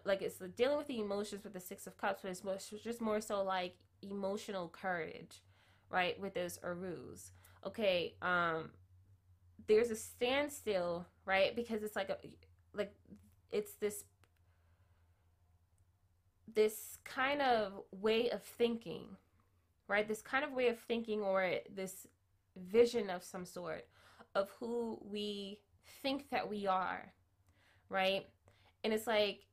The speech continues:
this idea of who we are, whether we believe it or not, is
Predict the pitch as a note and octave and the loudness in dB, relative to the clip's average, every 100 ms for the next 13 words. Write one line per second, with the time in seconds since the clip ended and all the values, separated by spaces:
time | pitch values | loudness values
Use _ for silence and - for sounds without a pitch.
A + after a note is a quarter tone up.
0 | _ _ _ _ _ _ _ _ - A3+ | _ _ _ _ _ _ _ _ -2 4
1 | A#3 A#3 C4+ A#3 A#3+ A3+ - A3+ G#3 G3+ | 4 4 -2 2 2 2 -2 -4 0 2
2 | F3+ F3 F#3+ G3+ F#3+ F3+ - F#3+ G3+ G3+ | 2 4 2 4 4 2 -4 -8 -6 -4
3 | F#3 F3+ F#3 - _ _ _ _ _ G#3 | -4 -6 -8 -14 _ _ _ _ _ -2
4 | B3+ C4+ A#3 F#3+ F#3+ G3+ E3+ E3+ - - | 0 0 0 0 4 4 4 2 -8 -20
5 | - - _ A3+ | -20 -20 _ -2